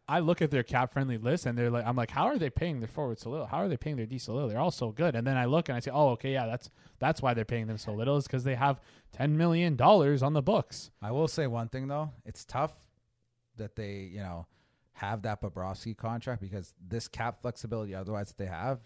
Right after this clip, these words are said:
Speaker 2: Barkov's a free agent next year,
Speaker 1: Yeah.
Speaker 2: unrestricted. So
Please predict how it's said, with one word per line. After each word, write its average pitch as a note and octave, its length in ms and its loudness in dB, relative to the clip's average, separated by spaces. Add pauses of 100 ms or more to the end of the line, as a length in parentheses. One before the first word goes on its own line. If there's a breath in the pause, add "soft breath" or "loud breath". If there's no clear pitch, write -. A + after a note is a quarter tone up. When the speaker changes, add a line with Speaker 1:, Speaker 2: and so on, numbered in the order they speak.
(120)
Speaker 2:
Barkov's G#2+ 420 -2
a E2 60 -10
free E2 220 -10
agent B1 240 -14
next - 200 -20
year, - 200 -18 (160)
Speaker 1:
Yeah. - 100 -20
Speaker 2:
unrestricted. E2+ 600 -8 (240)
So C#2 300 -12